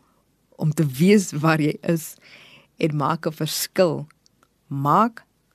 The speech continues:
dat dit wat jy in jou hande het, 'n verskil maak in die volgende persoon se lewe. Of jy nou alleen is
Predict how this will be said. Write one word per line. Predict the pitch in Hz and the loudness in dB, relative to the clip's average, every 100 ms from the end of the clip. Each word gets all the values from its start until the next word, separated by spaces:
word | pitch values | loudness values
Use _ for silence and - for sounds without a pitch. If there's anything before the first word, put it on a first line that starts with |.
| _ | _
dat | - 143 131 | -8 -8 2
dit | 240 - | 2 2
wat | 208 165 | -2 -2
jy | 135 139 147 139 - _ _ _ _ _ 170 | -2 0 0 -2 -10 _ _ _ _ _ 2
in | 151 | 4
jou | 143 190 | 6 4
hande | 131 139 143 | 2 -4 -4
het, | 120 117 - - _ _ | -8 -14 -16 -20 _ _
'n | 151 | -14
verskil | 147 - - 156 147 | -8 -6 -2 -2 0
maak | 123 123 | -4 -6
in | 131 | -10
die | 127 | -8
volgende | - 135 139 | -6 -6 -6
persoon | - 131 131 | -8 -8 -8
se | 127 | -8
lewe. | - 107 - _ _ _ - | -10 -12 -14 _ _ _ -12
Of | 165 | -8
jy | 139 | -6
nou | 131 127 | -6 -6
alleen | 120 127 175 240 | -6 2 6 6
is | 262 294 - | 4 -4 -12